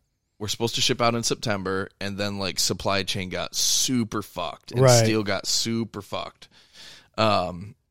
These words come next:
Speaker 1: so when that happened, they sent out an email and were like, "Hey, guys, we're so sorry. They're coming, but here's what we're running into. We have all the bars," 'cause that's
Speaker 2: Right.
Speaker 1: the stuff they do in-house.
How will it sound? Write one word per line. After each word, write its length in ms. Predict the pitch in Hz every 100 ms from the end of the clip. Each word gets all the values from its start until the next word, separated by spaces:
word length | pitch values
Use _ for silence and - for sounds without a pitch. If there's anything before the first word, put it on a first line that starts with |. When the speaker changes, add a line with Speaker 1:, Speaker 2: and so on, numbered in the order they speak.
| _
Speaker 1:
so 600 | - - 113 107 101 98 - _ _
when 160 | - 107
that 220 | 113 120 - _ _ _ _
happened, 800 | - 196 180 117 107 104 104 -
they 160 | 104 107
sent 240 | 98 139
out 100 | 110
an 60 | 104
email 220 | 113 110
and 80 | 107
were 60 | 101
like, 180 | 92 -
"Hey, 500 | - 113 104 98 - - _ _
guys, 320 | 113 101 92
we're 100 | 110
so 220 | 104 120
sorry. 440 | 101 110 92 92 92
They're 180 | 95 92
coming, 480 | 135 139 143 139 - - -
but 120 | 92
here's 180 | 95 120
what 80 | 123
we're 60 | 110
running 260 | 113 113
into. 300 | 107 104 -
We 140 | 80 90
have 240 | 98 113
all 200 | - 117
the 120 | 117 104
bars," 840 | 95 120 165 104 90 98 - -
'cause 160 | - 98
that's 160 | 107
Speaker 2:
Right. 140 | 139 147
Speaker 1:
the 60 |
stuff 160 | 123 113
they 80 | 113
do 180 | 113 104
in-house. 720 | 131 127 95 90 98 -